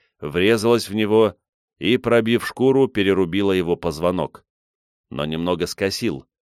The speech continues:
Волна ушла выше, иначе царя просто рассекло бы надвое. Варг бросил на меня удивленный и вместе с тем слегка уважительный взгляд,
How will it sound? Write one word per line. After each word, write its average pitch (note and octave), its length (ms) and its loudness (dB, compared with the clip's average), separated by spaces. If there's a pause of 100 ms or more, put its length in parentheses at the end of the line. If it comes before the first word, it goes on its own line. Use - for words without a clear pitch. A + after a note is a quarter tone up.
(280)
Волна F#2 440 0
ушла E2+ 320 0
выше, A2 480 -2 (340)
иначе A#2 500 -4
царя G2+ 400 2
просто G2 420 0
рассекло F2+ 540 -2
бы F2+ 140 0
надвое. C#2+ 560 -4 (800)
Варг A2 400 0
бросил A#2 400 2
на A2 80 0
меня G#2+ 260 2
удивленный G2+ 720 2
и - 180 -6
вместе F#2+ 420 -4
с - 100 -10
тем G#2 220 0
слегка F#2+ 480 -2
уважительный E2+ 760 -2
взгляд, D#2+ 520 -2